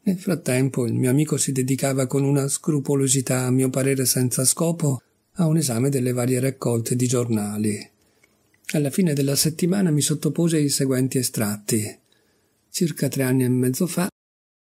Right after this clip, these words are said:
un'impressione non dissimile dall'attuale venne prodotta dalla scomparsa della medesima Marie Roger dalle profumerie di Monsieur Leblanc al Palais Royal.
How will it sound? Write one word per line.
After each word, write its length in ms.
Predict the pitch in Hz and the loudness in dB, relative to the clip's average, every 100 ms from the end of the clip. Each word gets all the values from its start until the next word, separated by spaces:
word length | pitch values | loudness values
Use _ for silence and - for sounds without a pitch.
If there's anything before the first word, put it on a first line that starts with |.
| _ | _
un'impressione 840 | 170 151 139 - 135 - 151 143 | 0 2 0 -2 -2 0 2 2
non 260 | 135 160 143 | 4 2 2
dissimile 640 | 143 - - 135 123 123 | 0 0 0 2 2 0
dall'attuale 920 | 127 123 123 120 143 143 175 160 151 - _ _ _ | 0 -2 -2 -4 -4 -2 0 0 -2 -10 _ _ _
venne 300 | - 156 156 | -2 0 2
prodotta 480 | 151 180 151 147 180 | 2 2 2 0 -2
dalla 280 | 151 143 143 | 0 0 2
scomparsa 800 | 143 160 151 147 135 135 - 156 | 0 0 -2 -2 -4 -4 -2 0
della 260 | 143 143 | 2 2
medesima 580 | 143 143 135 139 156 147 | 2 2 2 2 2 2
Marie 500 | 139 151 160 147 156 | 2 2 2 2 2
Roger 480 | 151 156 - 127 127 - _ | 2 0 2 0 0 -8 _
dalle 260 | 135 131 | -4 -2
profumerie 560 | 127 139 - 139 131 143 | -2 -4 0 0 2 2
di 120 | 139 | 4
Monsieur 420 | 135 131 - 139 | 2 0 -2 0
Leblanc 680 | 131 127 123 117 120 120 - - _ _ _ - | 0 0 2 2 0 0 -6 -12 _ _ _ -2
al 180 | 160 | -2
Palais 300 | 160 135 120 | 0 0 0
Royal. 760 | 120 117 117 104 101 104 110 - | 0 2 2 0 -2 -6 -6 -10